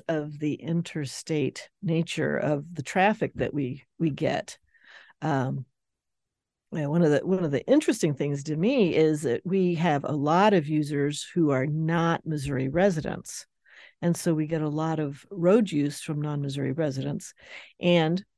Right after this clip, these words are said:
according to our state constitution, we can't have toll roads, which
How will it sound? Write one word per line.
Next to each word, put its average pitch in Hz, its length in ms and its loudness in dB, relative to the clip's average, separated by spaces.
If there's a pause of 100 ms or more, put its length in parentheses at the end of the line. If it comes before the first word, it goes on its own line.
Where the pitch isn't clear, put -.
(260)
according 185 220 4
to 165 60 8
our 151 60 4
state 180 240 0
constitution, 175 640 -2
we 143 80 -4
can't 156 240 -2
have 143 140 -4
toll 214 260 2
roads, - 500 -8 (1400)
which - 580 0